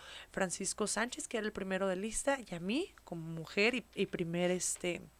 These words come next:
primer perdedora de, de las mujeres, y luego en la segunda, Movimiento Ciudadano era que, el que pagaba género, entonces volví a entrar lista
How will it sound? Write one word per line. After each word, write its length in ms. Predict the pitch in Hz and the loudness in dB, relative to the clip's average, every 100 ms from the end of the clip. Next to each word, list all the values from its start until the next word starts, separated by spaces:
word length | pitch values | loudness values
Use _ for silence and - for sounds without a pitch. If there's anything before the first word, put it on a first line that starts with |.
| - - - - - | -20 -20 -20 -20 -12
primer 260 | - 190 185 | -4 -2 -2
perdedora 640 | - 202 185 180 214 226 - - - - | 0 2 4 6 8 6 2 -12 -14 -12
de, 360 | - 190 185 180 | 0 2 4 4
de 80 | 180 | 4
las 200 | 175 165 | 2 0
mujeres, 560 | 175 - 247 240 349 - - - - - | -6 2 6 6 4 -4 -14 -14 -8 2
y 100 | 226 | 6
luego 240 | 214 214 | 8 6
en 60 | 226 | 4
la 100 | 220 | 4
segunda, 640 | 214 196 220 233 240 339 - - - - - | 4 4 2 2 2 2 -2 -18 -18 -6 4
Movimiento 520 | 196 202 214 220 262 | 6 6 4 2 -2
Ciudadano 640 | - 285 247 226 226 247 | 2 4 6 6 4 4
era 160 | 233 214 | 2 2
que, 140 | - - - | -2 -6 2
el 200 | 196 175 | 2 2
que 120 | 180 | 0
pagaba 440 | 180 170 175 180 | 2 2 4 2
género, 460 | - 240 277 240 190 | 2 2 4 2 0
entonces 520 | 196 180 196 220 208 | -2 -2 0 0 0
volví 400 | - 180 180 196 254 | 0 2 2 2 0
a 40 | |
entrar 340 | 254 247 269 | 0 0 2
lista 380 | 269 262 - 311 | 2 -2 2 2